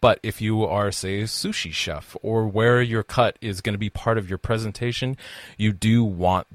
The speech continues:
that single core material. And that's why a lot of, especially, uh, like, Japanese knives have a, a single or a mono steel core that's clad by the Damascus. So it still has the aesthetic and the,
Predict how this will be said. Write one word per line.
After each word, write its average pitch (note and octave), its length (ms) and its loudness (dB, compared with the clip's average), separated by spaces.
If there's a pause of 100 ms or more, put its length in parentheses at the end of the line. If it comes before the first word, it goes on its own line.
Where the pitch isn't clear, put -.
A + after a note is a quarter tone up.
(220)
that F2+ 240 2 (440)
single G2+ 640 2 (120)
core A2 300 4
material. F#2+ 840 -2 (180)
And G#2 120 0
that's G#2 180 2
why G2+ 160 4
a F#2 40 2
lot F#2+ 220 4
of, F2+ 120 0
especially, F#2 640 -4 (400)
uh, E2+ 260 -4
like, E2 160 -8
Japanese G2+ 540 0
knives F#2+ 340 -2
have F#2 540 -2
a, F#2 160 -4 (120)
a G2+ 60 -6
single G#2 560 0
or G#2 180 0
a F2+ 60 0
mono G#2 300 2
steel F#2 340 -6
core F#2+ 480 2 (540)
that's G#2 260 0
clad A2 360 4
by F#2 120 2
the F2+ 120 -2
Damascus. G#2+ 520 -2
So F2+ 120 -10
it F2 40 -12
still A#2+ 220 -2
has G2+ 260 -2
the F#2+ 260 -6
aesthetic G2+ 540 0
and F#2 140 -6
the, E2 400 -8